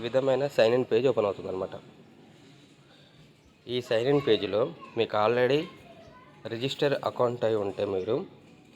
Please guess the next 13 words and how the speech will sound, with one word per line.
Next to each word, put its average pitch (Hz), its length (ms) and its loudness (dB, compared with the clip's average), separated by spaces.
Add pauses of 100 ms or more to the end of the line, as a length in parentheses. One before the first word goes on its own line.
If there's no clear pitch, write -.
(220)
మీ 110 80 -4 (100)
లాగిన్ 120 300 0
క్రెడెన్షియల్‌తోని 113 760 0 (880)
లాగిన్ 117 400 0
అయ్యి 101 180 -2 (600)
సబ్మిట్ 120 340 -2
చేయగానే 98 420 0 (680)
మీకు 113 260 -6 (760)
కొత్త - 240 -8 (500)
Excel 135 340 -8
స్ప్రెడ్‌షీట్ 110 500 -6
ఓపెన్ 110 200 0
అవుతుంది. 92 340 -10